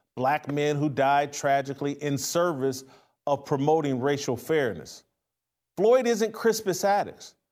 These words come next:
the first man killed in America's Revolutionary War. Floyd isn't Emmett Till, an innocent victim of anti-black bigotry. Floyd isn't any of the black men I know who are terrific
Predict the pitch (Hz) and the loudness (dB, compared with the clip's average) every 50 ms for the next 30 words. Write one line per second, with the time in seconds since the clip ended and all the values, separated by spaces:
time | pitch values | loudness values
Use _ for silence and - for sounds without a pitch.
0 | _ _ _ - 131 127 - 180 180 180 180 - 170 165 160 156 156 156 - 165 | _ _ _ -18 -10 -4 -2 -2 -2 -2 -4 -4 -2 -2 -2 -2 -4 -4 -2 0
1 | 160 156 151 147 139 135 135 147 147 147 143 139 - 131 110 - - - - _ | 2 2 2 0 0 -2 0 0 0 0 -2 -2 -4 -6 -6 -8 -12 -20 -20 _
2 | - 107 131 147 139 147 143 151 147 139 - 143 139 131 127 120 117 123 135 139 | -2 0 2 2 2 0 -2 -2 -2 -4 -4 -2 -2 0 0 -2 -2 -2 -2 -2
3 | 123 98 - - - - _ _ _ _ _ _ _ _ _ _ _ _ _ _ | -2 -4 -6 -8 -14 -20 _ _ _ _ _ _ _ _ _ _ _ _ _ _
4 | - 135 160 180 180 160 160 160 151 170 165 160 165 170 175 156 165 - - 208 | -8 -6 -4 -2 -2 -2 -2 -4 -4 -4 -2 -2 -2 -2 -4 -6 -8 -8 -6 -4
5 | 220 220 170 - - - _ _ _ _ _ _ _ _ _ _ - 147 143 143 | -4 -4 -4 -6 -10 -14 _ _ _ _ _ _ _ _ _ _ -4 -4 -4 -2
6 | - 190 214 220 233 214 - 214 185 156 127 131 180 190 190 - 143 131 127 131 | 0 0 2 4 2 2 2 0 -2 0 0 2 0 0 0 0 -2 -2 -2 -2
7 | 127 - - - _ - 147 139 - - 160 170 175 180 180 180 160 165 160 147 | -6 -10 -20 -6 _ 0 0 0 -2 -4 -4 -4 -4 -4 -4 -2 0 2 2 2
8 | 127 131 147 143 139 127 107 107 131 165 170 147 120 - - - - 87 - _ | 2 2 2 2 2 0 -2 -4 -2 -2 -2 -2 -4 -6 -6 -10 -14 -14 -18 _
9 | _ _ _ _ _ _ _ _ _ _ _ _ _ _ _ _ _ - 202 233 | _ _ _ _ _ _ _ _ _ _ _ _ _ _ _ _ _ -2 2 4
10 | 233 233 - - - 196 180 165 175 151 - - - - 202 220 233 220 190 151 | 4 4 4 4 2 2 2 2 -2 -4 -4 -6 -4 0 0 2 2 2 2 2
11 | 123 131 113 123 131 139 139 139 - - 143 139 139 - - 143 165 190 185 147 | 0 -2 0 2 2 2 2 2 -2 -2 -2 -2 -2 -2 -2 -4 -2 -2 -2 0
12 | 120 113 120 127 127 - - _ _ - 165 175 175 175 - 180 175 190 180 180 | 0 0 0 -2 -4 -8 -18 _ _ 0 2 2 2 0 0 0 0 0 0 -2
13 | 135 | -6